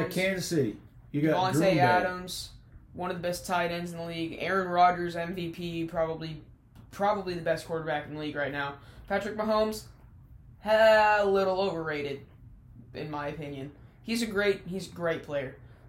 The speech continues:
Speaker 1: but, uh, he, uh, he, uh, actually, I don't know, 'cause he did perform in the Super Bowl.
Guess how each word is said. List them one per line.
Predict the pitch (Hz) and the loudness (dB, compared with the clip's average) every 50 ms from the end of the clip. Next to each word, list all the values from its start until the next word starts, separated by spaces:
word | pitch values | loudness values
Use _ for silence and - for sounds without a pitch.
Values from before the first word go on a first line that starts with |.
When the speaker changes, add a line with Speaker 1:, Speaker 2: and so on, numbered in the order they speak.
| - 170 | -14 -8
Speaker 1:
but, | 175 170 165 160 160 | -2 0 0 2 6
uh, | 160 160 160 156 151 147 151 - - - - - - - - - - - - - - _ - - - - - - - - - - - - - - - - - - - - - | 6 6 6 6 4 2 -2 -4 -10 -20 -20 -20 -20 -20 -20 -20 -20 -20 -20 -20 -20 _ -20 -20 -20 -20 -20 -20 -20 -20 -20 -20 -20 -20 -20 -20 -20 -20 -20 -20 -20 -18 -6
he, | - 220 277 294 302 311 320 311 311 285 | 0 4 6 6 6 4 2 0 0 0
uh, | 240 - 233 233 233 - - - - | 2 4 2 2 0 -4 -8 -10 -6
he, | - 294 349 370 - - - | 0 0 0 0 0 -4 -6
uh, | 254 - - - 285 302 - - - - - | -8 -8 -4 -2 0 2 2 2 0 0 2
actually, | - 311 359 403 403 - 392 381 302 277 | 2 2 2 2 0 -2 -4 -2 4 4
I | 262 262 | 4 6
don't | 247 226 | 4 2
know, | 196 180 160 - | 2 2 0 0
'cause | - 240 247 233 | 0 -2 -2 0
he | - 302 302 | 0 -2 -2
did | 262 190 208 208 214 214 214 | -2 -2 0 0 0 0 0
perform | - 220 208 - 208 202 196 190 185 | -2 -8 -6 -4 -2 0 0 0 -2
in | 175 | -4
the | 170 165 | -6 -8
Super | 160 - 165 165 165 | -8 -8 -10 -10 -6
Bowl. | 165 180 190 190 196 - - | -2 0 0 0 0 -2 -8